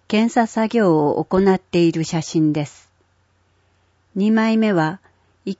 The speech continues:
軒一軒の封じ込めに全力というコメントで対策会議中の様子です。三枚目と四枚目は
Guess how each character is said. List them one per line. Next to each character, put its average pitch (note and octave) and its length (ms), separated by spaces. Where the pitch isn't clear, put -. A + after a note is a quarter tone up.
軒 A#3 300
一 A3 80
軒 F#3+ 240
の D#3+ 160
封 G#3 240
じ G#3+ 140
込 G3+ 180
め G3 160
に G3 220
全 E3+ 320
力 E3 380
と A3+ 120
い A3 120
う A3 120
コ - 140
メ G3+ 180
ン F#3+ 80
ト F#3+ 200
で F3+ 200
対 G3+ 240
策 - 320
会 F#3+ 260
議 F#3 140
中 F3+ 280
の E3+ 140
様 D#3+ 240
子 - 160
で D3 160
す。 - 260
三 A3 380
枚 A#3 180
目 A3+ 160
と E3 160
四 E3+ 320
枚 F3 200
目 E3+ 200
は D3+ 260